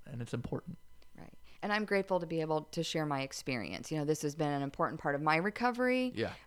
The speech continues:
Speaker 2: Um, and it has improved mental health, physical health pieces for me. And, you know, today I, I feel like I have a responsibility to that,
Speaker 1: Mm-hmm.
Speaker 2: and I am content living this way. Like I said, it might not be the path for everybody,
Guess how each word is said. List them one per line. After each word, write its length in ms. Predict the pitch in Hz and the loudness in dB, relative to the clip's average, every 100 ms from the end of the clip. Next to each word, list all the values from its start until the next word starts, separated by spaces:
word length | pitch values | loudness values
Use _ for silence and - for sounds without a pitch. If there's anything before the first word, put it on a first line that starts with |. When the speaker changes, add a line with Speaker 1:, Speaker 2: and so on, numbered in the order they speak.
| - | -2
Speaker 2:
Um, 440 | 175 165 160 160 | 2 6 6 6
and 120 | 160 165 | 4 2
it 100 | 165 | 2
has 140 | 156 | 2
improved 800 | 160 151 202 196 196 196 175 - - | 2 4 8 10 10 8 0 -4 -2
mental 360 | 170 170 226 | 0 2 0
health, 600 | 233 262 262 269 - - - - - | 2 4 4 2 -8 -16 -16 -18 -18
physical 500 | - 214 220 269 277 247 | 6 8 10 12 10 8
health 340 | 247 254 - | 6 4 2
pieces 520 | 254 240 240 247 233 | -2 -2 2 0 0
for 160 | - 233 | 0 0
me. 520 | 226 226 226 226 226 | 2 2 2 0 0
And, 420 | 180 185 180 175 170 | 0 2 4 2 0
you 140 | 180 | 0
know, 160 | 175 170 | 2 2
today 300 | 165 175 190 | 0 4 8
I, 160 | 180 180 - - - | 8 6 -4 -18 4
I 220 | 170 208 | 8 8
feel 180 | 220 220 | 6 4
like 160 | 208 196 | 2 2
I 80 | 185 | 2
have 140 | 175 | 2
a 60 | 170 | 2
responsibility 1040 | 160 - 170 165 143 147 160 165 170 175 - | 0 2 2 2 0 2 4 2 0 -2 -8
to 120 | - 170 | -4 2
that, 380 | 170 170 165 131 | 4 4 2 0
Speaker 1:
Mm-hmm. 380 | 120 110 123 131 | -2 0 -2 0
Speaker 2:
and 380 | 170 170 165 156 - - | 2 4 4 0 -4 0
I 140 | 175 | 2
am 160 | 180 160 | 2 -2
content 880 | - 160 - - 147 101 - - - - - | -4 -6 -6 -2 -2 -2 -8 -12 -12 -16 -8
living 320 | 147 131 113 | -6 -4 -4
this 200 | - - - | -8 -6 -2
way. 220 | 80 50 - - - | -2 -4 -12 -10 -6
Like 100 | 240 | -4
I 20 | |
said, 160 | 440 - | -4 -4
it 60 | 208 | 0
might 180 | 220 214 | 0 2
not 200 | 214 190 | 0 0
be 120 | 214 | -2
the 80 | 196 | -2
path 260 | 202 196 | -2 -2
for 140 | - 202 | 0 0
everybody, 580 | 165 113 - 71 120 | 2 0 0 -2 -4